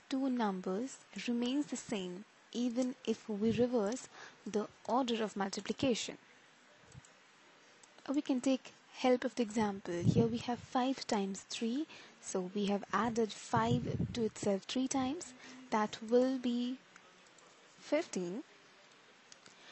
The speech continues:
And if we do the reverse, if we add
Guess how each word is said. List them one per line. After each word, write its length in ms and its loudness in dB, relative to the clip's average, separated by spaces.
And 160 2
if 200 0
we 220 4
do 240 4
the 220 4
reverse, 500 2
if 220 -4
we 160 -2
add 340 -2